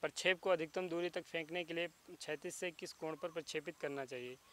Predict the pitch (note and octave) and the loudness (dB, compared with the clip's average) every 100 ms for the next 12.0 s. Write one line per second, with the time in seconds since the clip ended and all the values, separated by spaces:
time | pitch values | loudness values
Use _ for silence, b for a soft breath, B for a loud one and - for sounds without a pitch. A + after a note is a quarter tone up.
0 | B B - C#3 E3 D#3+ D#3+ E3 D#3 C3+ | B B -4 4 4 4 0 -2 -4 -6
1 | D#3 E3 E3+ D#3 F3 E3 E3+ D3+ - D3+ | -8 -6 -4 -4 0 4 4 2 -4 -4
2 | C#3+ E3 D3+ D3+ D#3 D3+ D#3 E3 - D3 | -4 -2 2 2 0 -4 -4 -4 -2 -4
3 | C#3+ D3 D3 E3 D#3 - D#3 E3 - D#3+ | -4 -4 -6 -8 -8 -8 -8 -10 -8 -8
4 | D3 D#3+ D#3 C3+ D3+ C#3+ D#3 C3+ C#3+ D#3 | -4 -6 -6 -4 -4 -4 -10 -4 -2 0
5 | D3 C#3+ C#3 C3+ D3 D#3 C3+ D3+ C#3+ - | -2 -4 -2 -2 -2 -4 -2 2 2 0
6 | C#3+ D3 D#3+ F3 B B B B - - | -4 -2 -2 -2 B B B B -20 -20
7 | - - D#3+ E3 E3+ F3+ - - - C#3+ | -20 -2 0 2 0 -2 -8 -8 -2 -2
8 | - D#3+ D3+ E3 G3 - - C#3+ C#3 C#3+ | 0 -4 -2 -2 -4 -12 -4 0 4 2
9 | D#3 E3+ E3 - - D#3 E3 F3 B B | 2 -4 -6 -8 -8 -6 -6 -8 B B
10 | B - - C#3+ D3+ - D3 D#3 D#3+ E3+ | B -6 4 4 4 4 6 6 4 -2
11 | - D#3 D3 D3 E3 E3+ C#3+ C3 C3 | -8 0 2 2 -2 -4 -4 -2 -4